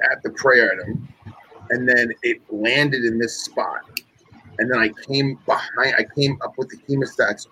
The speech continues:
over here, and it struck that way at the animal. And this is inside the vision cage. That's the glass. This is the front lip of the vision. So I literally just very, very carefully slid my cell phone in, like,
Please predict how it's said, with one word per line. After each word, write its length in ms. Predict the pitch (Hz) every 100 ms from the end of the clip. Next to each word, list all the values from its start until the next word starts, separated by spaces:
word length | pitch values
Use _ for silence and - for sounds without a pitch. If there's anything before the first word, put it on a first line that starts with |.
| -
over 240 | 117 98 - -
here, 340 | 110 135 170 - - _ _ -
and 100 | 110
it 120 | -
struck 460 | - - - 117 - - -
that 260 | 120 117
way 260 | 107 98 87 -
at 100 | -
the 140 | 101
animal. 400 | 92 90 87 110 - - _ - 107
And 120 | 110
this 160 | 139
is 100 | 139 -
inside 360 | 143 143 139
the 80 | 120
vision 300 | 110 123 117
cage. 260 | 110 104 87
That's 180 | 117 -
the 100 | 117
glass. 440 | 120 104 107 110
This 200 | 120 110
is 60 | 113
the 120 | 107
front 320 | - 123 110
lip 240 | 104 117 113
of 80 | 104
the 80 |
vision. 400 | 101 120 110 104 - - _ _
So 200 | - 104
I 40 |
literally 460 | 107 117 139 139 - 113
just 260 | 117 95
very, 200 | 123 131
very 180 | 120 117
carefully 540 | 110 - 127 120 117 104
slid 440 | - - 131 123
my 160 | 123 107
cell 300 | - 107 107
phone 260 | 131 131
in, 320 | 135 143 151 - _ _ _ -
like, 180 | 104